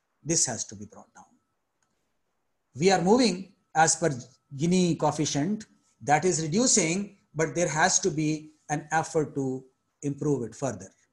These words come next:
And when you say twenty, uh, twenty percent having resources, only five percent, then there may be a, uh, uh, population which may be, uh, I mean, uh,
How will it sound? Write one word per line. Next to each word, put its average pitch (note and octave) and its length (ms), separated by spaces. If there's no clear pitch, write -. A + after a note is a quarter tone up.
And D#3 200
when F3+ 320
you D#3+ 220
say D#3+ 720
twenty, F3 520
uh, D3 280
twenty F3+ 260
percent D#3+ 420
having D3+ 360
resources, D3 580
only C#3+ 240
five D3+ 320
percent, D3 420
then C#3 160
there C3+ 120
may C#3 120
be C#3 260
a, B2 160
uh, A#2+ 400
uh, A#2 280
population C#3 720
which C3 200
may B2+ 100
be, A2+ 420
uh, A#2 460
I A#2 60
mean, A2+ 380
uh, - 40